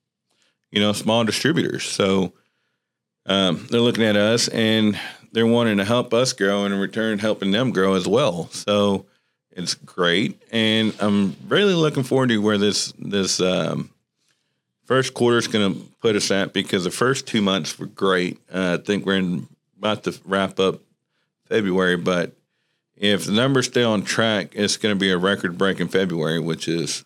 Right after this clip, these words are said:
again, shout out to Lacey and her team, uh, for kicking ass in it. And, uh, shout out to the operations team, uh, for keeping up with it,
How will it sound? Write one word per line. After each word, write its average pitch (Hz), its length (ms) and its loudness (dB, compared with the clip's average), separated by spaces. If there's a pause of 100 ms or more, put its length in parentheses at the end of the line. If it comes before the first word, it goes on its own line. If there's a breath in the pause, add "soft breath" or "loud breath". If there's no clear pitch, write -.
again, 98 380 -2
shout 101 280 2
out 101 140 0
to 90 80 -4
Lacey 98 320 2
and 95 60 0
her 90 60 -4
team, 98 440 -2 (440)
uh, 85 260 -2
for 90 520 0 (520)
kicking 104 220 0
ass 90 280 0
in 80 120 -2
it. 85 160 -4 (120)
And, 90 220 -4
uh, 90 240 -2
shout 101 260 0
out 92 200 -2
to 98 280 0
the 92 80 2
operations 92 640 0
team, 90 340 -4 (640)
uh, 87 420 -2
for 95 600 2 (220)
keeping 127 300 -2
up 135 160 -2
with 80 100 0
it, - 160 -6